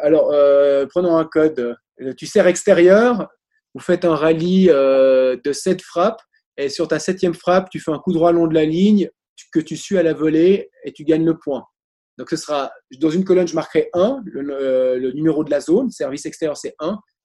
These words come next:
Et après, je vais, je vais marquer dans une autre colonne, point provoqué, C L S trois V, coup droit, le long de la ligne. Attends, C, coup droit, L, le long de la ligne, S après le service, trois, entre cinq et huit frappes, V, suivi à la volée.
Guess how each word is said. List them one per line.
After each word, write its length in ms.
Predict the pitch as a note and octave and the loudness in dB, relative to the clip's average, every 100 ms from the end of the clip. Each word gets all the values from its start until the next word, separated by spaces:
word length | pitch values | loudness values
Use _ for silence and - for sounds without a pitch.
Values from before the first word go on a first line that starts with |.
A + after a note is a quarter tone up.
| _ - | _ -12
Et 60 | D3 | -8
après, 180 | F3+ | -4
je 100 | F#3 | -4
vais, 140 | E3+ D3 D3 | -2 -4 -8
je 80 | C3 | -10
vais 60 | D3+ | -8
marquer 220 | D#3 F3 | -6 -4
dans 60 | D3 | -6
une 140 | D3 | -4
autre 140 | E3 | -6
colonne, 440 | - D#3 F3+ A3+ - _ _ | -2 0 2 0 -6 _ _
point 140 | E3+ | -4
provoqué, 640 | E3 D#3+ D#3 - E3+ G#3 - _ _ _ _ - | -2 -2 -2 -2 0 0 -6 _ _ _ _ -16
C 340 | - G3 F#3+ | -2 0 2
L 200 | F3+ E3+ | 0 0
S 220 | F#3 F3+ - | 0 -2 -4
trois 260 | D#3+ D#3 | -2 -2
V, 340 | D3 D3 C3+ _ _ | 0 -6 -8 _ _
coup 160 | - F#3+ | -4 0
droit, 480 | D#3 E3 G#3+ - _ | 4 2 0 -8 _
le 100 | D3+ | -4
long 160 | D#3+ F3 | 0 2
de 80 | E3+ | 2
la 100 | D#3+ | 2
ligne. 360 | D#3+ G#3 B3 - _ _ _ _ - | 2 0 0 -6 _ _ _ _ -14
Attends, 180 | B2 - | -14 -8
C, 260 | - E3 | 2 2
coup 120 | B2+ D#3 | 2 -6
droit, 340 | C#3+ E3 - | -4 -4 -4
L, 140 | E3 D3+ | -2 -2
le 80 | |
long 80 | C#3+ | -2
de 60 | C3+ | -4
la 100 | C3 | -4
ligne, 240 | F3+ F#3 - | -4 -4 -2
S 220 | E3 - | -4 -4
après 200 | C#3+ - | -12 -10
le 60 | C#3+ | -6
service, 480 | D#3+ D3 F#3 F#3+ _ | -6 -6 -8 -12 _
trois, 460 | - E3+ E3+ E3 - | -10 0 0 -2 -10
entre 160 | D3 C#3+ | -16 -10
cinq 180 | E3+ D#3 | -10 -8
et 60 | |
huit 140 | C#3 D3+ | -10 -10
frappes, 300 | - F3 - - | -6 -8 -8 -14
V, 360 | A2+ E3 E3 - | 2 4 4 -6
suivi 320 | - E3 D#3 | -12 -4 -2
à 40 | |
la 100 | D3 | -2
volée. 320 | C#3 D3 C3 | -4 -4 -6